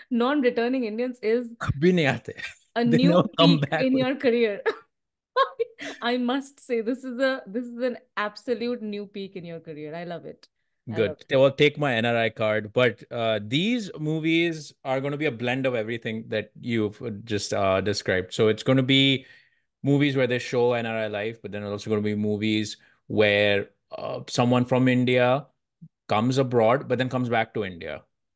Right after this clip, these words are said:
Speaker 2: And, or, you know, like, it thoda, like, uh, leeway,
Speaker 1: Variation
Speaker 2: wiggle
Speaker 1: hai.
Speaker 2: room.
Speaker 1: Variation
Speaker 2: Wig-,
Speaker 1: hai.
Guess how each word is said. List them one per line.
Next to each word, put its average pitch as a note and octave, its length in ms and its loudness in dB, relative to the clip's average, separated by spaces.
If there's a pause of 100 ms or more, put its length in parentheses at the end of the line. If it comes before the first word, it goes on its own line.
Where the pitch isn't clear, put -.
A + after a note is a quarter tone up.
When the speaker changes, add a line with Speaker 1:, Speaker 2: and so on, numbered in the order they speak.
Speaker 2:
And, G#2+ 560 0 (240)
or, B2+ 240 0
you C#3+ 140 2
know, F#3 140 6
like, D#3+ 260 2
it E3 400 0
thoda, G#3 260 8 (300)
like, G3 300 0
uh, F#3 680 4
leeway, G#3+ 640 8
Speaker 1:
Variation C#4 380 -4
Speaker 2:
wiggle G3+ 280 10
Speaker 1:
hai. G#3 80 8
Speaker 2:
room. D#3+ 140 8
Speaker 1:
Variation F#3 460 -2
Speaker 2:
Wig-, C3 120 0
Speaker 1:
hai. D#3+ 160 -16